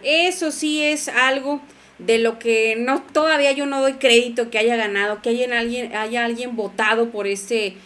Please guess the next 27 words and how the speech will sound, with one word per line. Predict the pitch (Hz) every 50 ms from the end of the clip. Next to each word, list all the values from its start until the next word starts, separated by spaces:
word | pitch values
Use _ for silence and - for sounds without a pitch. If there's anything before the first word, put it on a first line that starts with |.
| - - -
impresentable. | - 202 208 202 185 220 214 208 190 - 214 202 202 190 190 233 220 226 226 226 233 247 262 254 - - - - - - -
Y | 196 208 240 269 285
es | 285 285 -
que, | - 320 311 302 285 277 254 233 220 196 - -
¿cómo | - 285 285 339 339
va | 330 330
a | 320
ser | 330 - 339 339 339 320 285
si | - - 277 247 233 233
su | 233 233 247 240 233 233
logro | 240 262 269 294 302 294
más | 294 294 294 285
grande | 294 285 277 285 285 269 294 294 285 - - 240
es | 233 233
aparecer | 294 285 - 262 233 214 208 202 - 233 233 240 254 - -
en | 226 220 214
este | 214 214 - 269
tenda-, | 262 - 254 240 220 196 196 190 190 190
tendedero | 214 202 202 196 202 202 208 214 233 240 233 - - - - - -
donde | 196 208 220
jovencitas | 220 220 233 220 226 226 233 233 240 240 233 254 254 247
de | 240 240 226 214
la | 208 202
universidad | 202 208 202 202 196 196 196 214 214 220 226 240 226 - 185
denunciaban | 196 220 220 220 214 214 208 202 196 - - 233 240 233 233 233 233 226 226 233 - -
a | 196 196 202
este | 208 208 202 202 - - 226 220 208